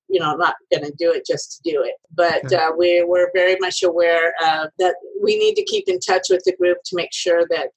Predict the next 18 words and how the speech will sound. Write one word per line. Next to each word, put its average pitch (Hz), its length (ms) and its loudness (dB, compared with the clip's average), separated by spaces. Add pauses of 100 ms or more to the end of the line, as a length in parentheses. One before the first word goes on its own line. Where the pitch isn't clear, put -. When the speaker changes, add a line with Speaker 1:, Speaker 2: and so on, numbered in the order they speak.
(100)
Speaker 1:
that 165 180 2
it 165 140 2
is 180 220 2
a 180 80 -4
group 170 260 0
that 165 160 -2
works 160 400 -8
for 156 340 -2 (120)
all 151 100 -2
the 156 120 -10 (140)
different 160 400 -8
types - 280 -4
of 170 180 0
women 160 320 -2
and 147 140 -10
personalities 151 840 -6
we 523 140 -8
have. - 280 -14